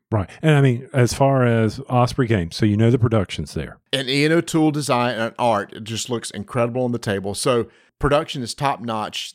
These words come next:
Speaker 2: This game, I think, is M S R P in the ninety dollar range.
Speaker 1: Mm-hmm. Uh, it's
Speaker 2: It is
Speaker 1: worth it.
Speaker 2: hi-, uh, well, that's high, but I did see on Miniature Market it could be pre-ordered for sixty-three.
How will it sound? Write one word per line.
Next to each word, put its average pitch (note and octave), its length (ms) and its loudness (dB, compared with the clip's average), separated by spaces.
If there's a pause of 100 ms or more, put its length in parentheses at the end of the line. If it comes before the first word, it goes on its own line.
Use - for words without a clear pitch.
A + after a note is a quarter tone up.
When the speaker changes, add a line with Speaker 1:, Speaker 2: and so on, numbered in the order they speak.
Speaker 2:
This C#3+ 240 0
game, G#3 400 0
I - 80 0
think, G3+ 260 -4
is - 160 -10
M C#3+ 140 -4
S D3 180 -4
R B2 120 -8
P A#2+ 240 -4
in A2 100 -2
the G2+ 60 -4
ninety G#2 320 -4
dollar A2 280 -2
range. F2 400 -8
Speaker 1:
Mm-hmm. F#2 420 -10
Uh, F#2+ 100 -4
it's - 100 -4
Speaker 2:
It A#2 60 2
is A2+ 80 0
Speaker 1:
worth D#3+ 220 4
it. D#3+ 60 4
Speaker 2:
hi-, C#3+ 160 0 (480)
uh, A#2+ 140 -6 (140)
well, A#2 420 0 (160)
that's D#3+ 220 0
high, F#2 500 -2 (340)
but B2+ 240 0
I A2 120 -2
did C3+ 200 0
see - 140 -4
on E3+ 140 0
Miniature D#3 340 -2
Market A#2+ 300 0
it A2+ 80 -8
could G#2+ 80 -6
be A2 100 -4
pre-ordered B2 460 -4
for F#2+ 80 -12
sixty-three. G2+ 880 -6